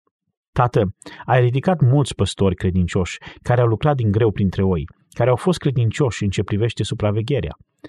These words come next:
Ai ridicat mulți păstori credincioși care au sfătuit din cuvântul lui Dumnezeu. Și, Tată, dorim să păstrezi această unitate în legătura păcii pe care ne-ai promis-o dacă suntem credincioși.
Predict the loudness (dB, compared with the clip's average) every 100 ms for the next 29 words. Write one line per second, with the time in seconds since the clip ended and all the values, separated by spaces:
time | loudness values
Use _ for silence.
0 | -20 -20 -18 -2 2 2 0 0 2 2
1 | 0 -2 -4 0 -2 0 -2 0 -2 -2
2 | 0 0 -2 -4 -2 -4 0 -2 -2 -2
3 | -2 -2 -4 -2 -2 -2 -4 -6 _ _
4 | -20 -20 -20 -20 _ -4 0 2 2 2
5 | 2 2 0 -2 -2 0 -2 -2 -8 -20
6 | -8 -4 -2 -2 0 0 0 0 0 0
7 | 2 0 0 -2 0 -2 -2 -4 -8 -10
8 | -8 -4 0 0 0 0 0 2 0 0
9 | -2 -2 -2 -2 -4 -2 -2 -2 -4 -4
10 | -6 -8 -12